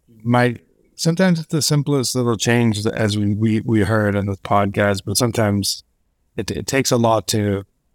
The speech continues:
know 'cause some biases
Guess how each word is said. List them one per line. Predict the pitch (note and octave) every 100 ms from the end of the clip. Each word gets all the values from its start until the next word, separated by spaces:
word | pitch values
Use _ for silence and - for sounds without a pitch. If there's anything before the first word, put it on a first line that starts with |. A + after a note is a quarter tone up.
| _ -
know | A2+ A2+ G#2+ G#2 G#2 -
'cause | B2 - - _ -
some | - C#3 C3
biases | B2 A2+ G#2 A#2 G#2+ F#2+